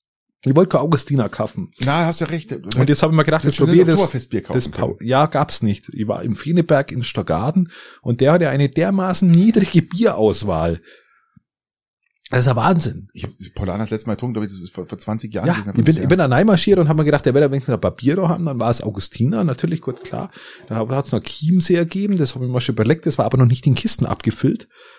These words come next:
Speaker 1: Ähm, also da hätte ich mir da so eine Kiste dann zusammenschustern müssen. Oder, oder dann waren nur, gut, Aktien, aber das, wer, wer sauft schon Aktien?
Speaker 2: Ja.
Speaker 1: Ähm, und dann war n-, eigentlich nichts mehr da, außer dann dieses Paulaner Hell.
Speaker 2: Ja.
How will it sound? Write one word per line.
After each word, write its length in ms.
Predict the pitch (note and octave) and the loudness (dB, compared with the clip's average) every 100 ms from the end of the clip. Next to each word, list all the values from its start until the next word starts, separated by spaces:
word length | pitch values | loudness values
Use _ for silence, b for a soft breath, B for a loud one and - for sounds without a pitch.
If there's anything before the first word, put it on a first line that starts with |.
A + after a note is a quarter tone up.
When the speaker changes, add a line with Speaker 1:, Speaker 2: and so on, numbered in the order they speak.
| b b - | b b -2
Speaker 1:
Ähm, 300 | A#2 B2+ G#2 _ | 0 0 -2 _
also 160 | A#2 A2+ | -4 -2
da 80 | A#2 | 0
hätte 140 | C#3 | 0
ich 60 | B2+ | 0
mir 100 | A#2+ | 2
da 120 | G#2 | 2
so 120 | G2 | 0
eine 80 | G2 | -2
Kiste 300 | E3+ - C3 | -2 2 2
dann 120 | G#2+ | 2
zusammenschustern 640 | - E3 G3 G#2 - A2 | 0 -2 0 0 0 0
müssen. 340 | A2 C3 - E3 B B B | 0 -2 -2 -4 B B B
Oder, 560 | - A#2+ E3+ G#3+ G3+ - _ _ _ | -2 6 8 8 4 0 _ _ _
oder 220 | A#2+ D3+ | 0 2
dann 200 | D#3+ C#3+ | 2 2
waren 200 | C3 C#3+ | 2 2
nur, 280 | C3+ B2 G#2+ | 2 0 0
gut, 240 | - A#2+ - | -2 -4 -4
Aktien, 380 | - - A#2 F#2+ | -10 -6 -4 -2
aber 140 | E2+ | -4
das, 180 | - - | -6 -10
wer, 180 | - E2 - | -8 -8 -8
wer 120 | D#2+ | -8
sauft 240 | - - | -8 -10
schon 120 | - | -10
Aktien? 400 | - - - C#3+ | -12 -12 -6 -6
Speaker 2:
Ja. 260 | E2+ E2+ F#2 B B - | -6 -8 -12 B B -4
Speaker 1:
Ähm, 240 | G2+ G2+ - - | -2 -2 -6 -8
und 140 | A2 | -2
dann 100 | B2+ | 2
war 120 | C#3 | 2
n-, 200 | A2+ A#2+ - - - D2 - | 2 0 -2 -4 -10 -12 -4
eigentlich 220 | B2 A#2+ | -2 0
nichts 500 | A2 D3+ - - - | 4 4 4 0 -2
mehr 180 | C#3 A2+ | 2 4
da, 80 | G#2 | 4
außer 640 | A#2 B3 - C3 D#3 D#3+ | 4 2 0 0 0 0
dann 300 | D3+ C#3+ D3 | 0 -2 -4
dieses 680 | C#3+ C#3+ C#3+ C3 - - - - | -6 -2 0 -2 -6 -16 -20 -10
Paulaner 680 | - A#2+ A#2 B2 C3+ - - | -6 -4 -4 -6 -10 -14 -20
Hell. 320 | - A#2 D2+ - _ _ _ _ _ _ | -6 -6 -4 -10 _ _ _ _ _ _
Speaker 2:
Ja. 300 | G#2+ G2+ F#2 | -6 -6 -6